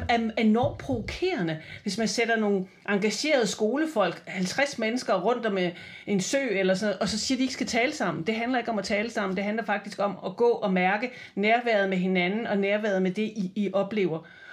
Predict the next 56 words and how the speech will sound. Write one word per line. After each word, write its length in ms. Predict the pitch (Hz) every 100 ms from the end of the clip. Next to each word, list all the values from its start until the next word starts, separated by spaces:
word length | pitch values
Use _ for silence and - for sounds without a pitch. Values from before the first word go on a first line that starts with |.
| -
Sådan, 460 | - - 285 285 269 - -
at 120 | 214
der 80 | 226
kommer 340 | - 285 254 233
på 120 | 240
en 100 | 220
måde 200 | 220 233
en 80 | 254
tredje 400 | - - 226 277 294
part. 300 | 196 139 -
Tit 200 | - 320
så 60 | -
går 100 | 269
vi 80 | 220
i 40 |
skoven, 400 | 190 - 277 240 202
og 40 |
så 280 | 254 247 -
går 120 | 254
vi 80 | 202
og 60 | 185
snakker 320 | 214 220 294
sammen, 280 | 233 220 202
og 100 | 180
vi, 240 | 196 185 208
vi 220 | 202 -
ser 280 | - 285 262 214
ikke 120 | 254
en 80 | 214
skid. 280 | - 214 - - - - - - - _ -
Men 140 | 214
ved 80 | 262
at 100 | 269
blive 120 | 240
stille 400 | 185 - 240 302
sammen, 460 | 320 233 208 190 185
det 380 | 247 254 - 202
er 100 | - - _
en 200 | 262 269
udfordring, 640 | 247 240 226 190 185 175 180
fordi 140 | 196
så 100 | 247 233
lytter 200 | 240 247
vi 100 | 226
måske 340 | 190 196 196
til 120 | 190 185
hinanden 400 | 180 190 233 240 - _ -
på 80 | 226
en 80 | 185
anden 260 | 196 233
måde 240 | 196 202 220
efterfølgende, 680 | 214 220 226 196 175 175
og 120 | 160 160
også 260 | 202 208
i 40 | 190
øjeblikket. 560 | 185 202 202 185 214